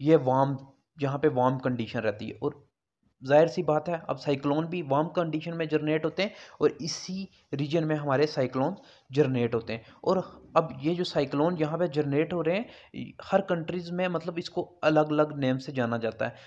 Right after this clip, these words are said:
अब किस किस नेम से जाना जाता है, वो हम देखते हैं। अब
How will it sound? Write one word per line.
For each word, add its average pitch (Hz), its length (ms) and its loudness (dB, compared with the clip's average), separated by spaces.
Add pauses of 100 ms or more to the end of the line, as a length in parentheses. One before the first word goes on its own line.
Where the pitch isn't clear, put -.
(120)
अब 156 260 0
किस 196 120 -6
किस 190 220 -6
नेम 180 140 0
से 185 120 -4
जाना 170 220 0
जाता 170 240 2
है, 165 80 6
वो 143 140 2
हम 147 160 -6
देखते 139 320 -2
हैं। 233 100 -4 (1300)
अब 135 120 0